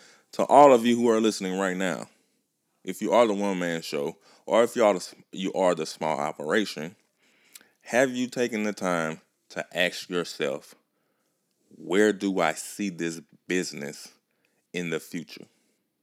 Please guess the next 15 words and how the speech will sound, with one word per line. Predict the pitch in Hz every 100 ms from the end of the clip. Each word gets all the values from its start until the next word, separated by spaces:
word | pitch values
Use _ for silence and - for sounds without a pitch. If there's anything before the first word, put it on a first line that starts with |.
| _ _ _ -
Five | 82 85 80
years, | 78 82 82 80 -
ten | - 85 80
years, | 80 76 73 -
twenty | - 90
years | 82 80
down | 76 78 76
the |
line, | 73 73 71 - _ _ _ _
where | 82 98
do | 98 95
I | 90
see | 87 - 95
this | 80 80 -
business?" | - 82 76 - - -